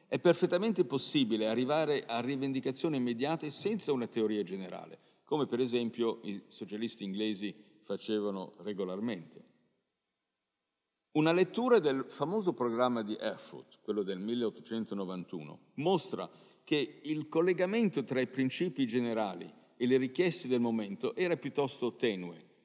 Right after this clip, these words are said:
Cioè Bernstein aveva ragione, si può benissimo battersi per le riforme di tutti, di, di oggi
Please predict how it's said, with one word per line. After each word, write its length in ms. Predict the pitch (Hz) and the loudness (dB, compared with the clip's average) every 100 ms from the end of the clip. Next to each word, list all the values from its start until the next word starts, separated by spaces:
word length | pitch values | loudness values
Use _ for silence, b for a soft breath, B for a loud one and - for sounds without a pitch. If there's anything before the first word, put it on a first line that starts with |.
| _ - | _ 0
Cioè 140 | 131 | 0
Bernstein 360 | 127 196 165 139 | 2 0 0 0
aveva 360 | 131 139 135 - | 4 4 4 0
ragione, 460 | 117 113 127 120 107 | -4 0 2 2 0
si 80 | |
può 120 | 117 113 | -2 -2
benissimo 580 | 131 190 - 143 123 | -2 -4 -4 -2 -2
battersi 720 | 104 107 120 - 107 - 101 80 b b b - | -2 -2 -2 -2 -4 -4 -10 -12 b b b -4
per 120 | 117 | 0
le 80 | 113 | 2
riforme 580 | 110 107 135 127 117 104 | 0 2 4 4 2 -4
di 140 | 95 | -8
tutti, 500 | - 113 107 95 90 | -12 -12 -10 -12 -12
di, 300 | 92 98 90 | -14 -14 -12
di 100 | 92 | 0
oggi 480 | 123 98 92 101 123 | 2 2 -2 -4 -4